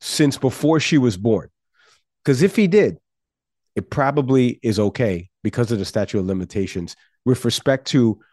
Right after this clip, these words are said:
what the classified documents contain in terms of sensitivity to compromise agents or positions. So this is according, again, to the Department of Justice archives. So, Elise,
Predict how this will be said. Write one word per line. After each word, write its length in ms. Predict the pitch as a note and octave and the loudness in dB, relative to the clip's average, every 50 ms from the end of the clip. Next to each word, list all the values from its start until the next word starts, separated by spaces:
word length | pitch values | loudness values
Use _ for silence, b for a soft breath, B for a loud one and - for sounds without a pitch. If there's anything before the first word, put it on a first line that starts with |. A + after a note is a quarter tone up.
| b b _ - | b b _ -6
what 320 | G#2 G#2+ A#2+ C#3 D3 - | -2 2 2 2 2 0
the 80 | D#3 - | -2 -6
classified 600 | - - C3+ A#2+ B2+ - C#3 A#2 - A2 G#2 F#2+ | -4 -4 -4 -4 -4 -6 -6 -4 -4 -4 -2 -2
documents 420 | G2+ F2+ F#2 - F#2+ F2 E2+ - | -4 -4 -4 -6 -10 -10 -12 -10
contain 440 | - G2+ F2 - G#2+ G#2+ G2 F2+ E2 | -10 -10 -10 -6 -4 -4 -4 -4 -6
in 80 | D2+ | -8
terms 240 | - - F#2 E2 D#2 | -8 -6 -6 -6 -6
of 80 | F2 - | -8 -8
sensitivity 680 | - F#2+ F2 D#2+ - - - G#2 F#2 F2 E2 D#2+ D#2 b b b b b b b _ | -8 -8 -8 -8 -12 -10 -8 -6 -6 -4 -6 -8 -10 b b b b b b b _
to 100 | - C3 | -4 -4
compromise 880 | - - - B2 A#2 - A#2+ G#2+ G#2 G2 F#2 F2+ F2 F2+ F2 - - - _ _ _ _ - | -2 -2 -2 -2 -2 -2 -2 -2 -2 0 -2 -2 -2 -4 -6 -8 -12 -18 _ _ _ _ 0
agents 420 | A#2+ A2+ A2 F#2 G#2 G2 F#2+ - - | 0 2 2 0 -2 -4 -4 -6 -8
or 120 | F#2+ F2+ | -10 -10
positions. 520 | - - E2+ E2 F2+ D#2+ - - - _ - - | -10 -10 -10 -10 -10 -10 -12 -16 -20 _ -20 -14
So 140 | - - G2+ | -8 -4 -2
this 200 | A#2 D#3+ - - | 0 0 0 0
is 100 | D3 C3+ | 0 0
according, 400 | C3 - - C#3+ B2+ A2+ G#2+ G2+ | -2 0 0 0 2 2 0 -2
again, 300 | F2+ A2 G#2+ G2 F2 - b b b b b b b _ | 0 -2 -2 -2 -4 -8 b b b b b b b _
to 80 | - | -2
the 80 | B2 A#2+ | 0 0
Department 380 | A2+ - - B2 A#2 A2+ A2 G#2 | 0 0 -2 -2 0 0 0 -2
of 80 | F2+ | -2
Justice 420 | - A2 G2+ - - F#2+ F2+ - - - | -2 -2 -4 -4 -4 -8 -10 -12 -8 -6
archives. 520 | G#2 F#2+ F#2 - F#2+ E2 C#2 - - - _ | -4 -4 -4 -4 -6 -8 -8 -10 -16 -20 _
So, 360 | - - - C#3 C3 A#2+ - - | -10 -2 0 2 2 2 2 2
Elise, 420 | C3+ C#3 E3 G3+ A3 - - - | 4 4 4 4 2 -2 -6 -12